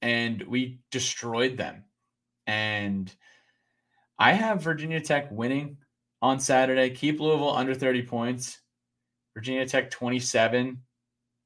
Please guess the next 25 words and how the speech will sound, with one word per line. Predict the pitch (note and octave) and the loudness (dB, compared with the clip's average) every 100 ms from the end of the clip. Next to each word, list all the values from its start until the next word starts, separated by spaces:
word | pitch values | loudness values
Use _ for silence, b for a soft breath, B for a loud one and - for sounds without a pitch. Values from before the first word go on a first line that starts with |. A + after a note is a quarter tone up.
| _ | _
Louisville | A#2+ A#2+ A#2 A#2+ | 0 0 2 -2
twenty-six. | - A#2 A2+ - A#2 A#2+ - - _ _ _ _ _ _ - | -2 -2 -2 0 0 0 -6 -14 _ _ _ _ _ _ -10
Uh, | - - - _ _ _ - _ _ _ _ _ _ _ _ _ - | -6 -6 -6 _ _ _ -20 _ _ _ _ _ _ _ _ _ -2
I | A#2 C3+ E3+ | 6 8 6
don't | D3+ C3 C#3 D3+ D3 | 4 2 4 4 0
see | - D3+ | -2 2
us | C#3+ C#3 | 2 2
winning | A#2+ B2+ C3+ | 0 2 2
this | C3+ C3 | 2 0
game | C3 A2+ A#2+ B2+ C3 - | 0 2 2 2 0 0
without | A#2+ A2+ A2 G#2 G2+ | 0 4 4 4 0
special | - G#2 - | 0 2 0
teams | G2 A2+ G2+ | -6 -6 -4
or | G2+ | -4
defense | G2 G2 G2+ F#2+ | -4 -2 -2 -2
putting | F#2+ - G2+ G2 | -6 -6 -4 -2
us | F#2+ | -4
in | G#2 | -4
really | F2+ F#2 F2+ F2 | -2 -2 -2 -2
good | F2+ E2 | -6 -8
positions | G2+ E2+ D#2+ - E2+ | -8 -8 -8 -8 -10
to | - F2+ | -12 -10
score | - D#2 | -8 -8
points. | - D2+ B1+ - - _ _ _ _ _ _ _ _ - | -8 -8 -8 -10 -12 _ _ _ _ _ _ _ _ -14
Um, | D#2+ D#2 | -10 -10